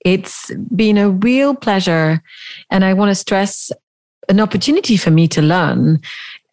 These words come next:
I mean, we barely touched on all of the things that you know about y-, the skincare industry and, and what you're doing specifically around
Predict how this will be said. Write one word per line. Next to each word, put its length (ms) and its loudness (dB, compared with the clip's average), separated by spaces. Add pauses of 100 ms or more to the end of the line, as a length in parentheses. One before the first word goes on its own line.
I 80 2
mean, 320 2 (260)
we 160 2
barely 400 2
touched 460 -4
on 160 4
all 260 0
of 80 2
the 100 2
things 340 2
that 200 0
you 100 4
know 420 2
about 580 -2 (840)
y-, 180 4
the 160 0
skincare 800 2
industry 580 2
and, 300 4
and 220 4
what 200 2
you're 120 2
doing 220 2
specifically 680 0
around 480 2